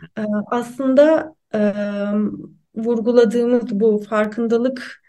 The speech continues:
durumunun o kadar da farkında olunmadığı, hatta olumsuz olarak bunun, e, kelimelere döküldüğünü görüyoruz.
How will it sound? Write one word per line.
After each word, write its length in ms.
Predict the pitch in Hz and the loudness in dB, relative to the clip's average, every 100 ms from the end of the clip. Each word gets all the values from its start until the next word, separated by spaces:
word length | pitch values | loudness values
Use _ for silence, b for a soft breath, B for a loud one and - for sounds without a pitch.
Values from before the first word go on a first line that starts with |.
| _ - | _ -8
durumunun 640 | 240 233 226 226 330 339 - | -2 0 0 2 2 0 0
o 120 | 262 | 0
kadar 400 | 262 233 220 214 | 2 2 4 2
da 80 | 247 | 0
farkında 540 | 269 240 220 220 247 240 | 0 0 0 0 0 2
olunmadığı, 880 | 220 247 254 220 196 202 214 311 320 - _ _ | 2 2 0 -2 -2 -4 -2 -4 -6 -16 _ _
hatta 480 | - 254 254 254 277 | -6 -6 0 0 2
olumsuz 440 | 233 233 - 254 | 2 2 -4 -2
olarak 540 | 226 214 214 240 247 - | -2 0 0 0 -2 -8
bunun, 320 | 226 220 214 | -4 -2 -2
e, 640 | - 208 190 190 185 185 196 | -4 -2 0 0 -2 -4 -6
kelimelere 600 | - 233 208 208 196 190 | -4 0 2 2 2 0
döküldüğünü 560 | 190 190 190 170 190 190 | -2 -6 -8 -4 -2 -2
görüyoruz. 600 | 196 185 185 180 - - | -2 -2 -2 -4 -8 -12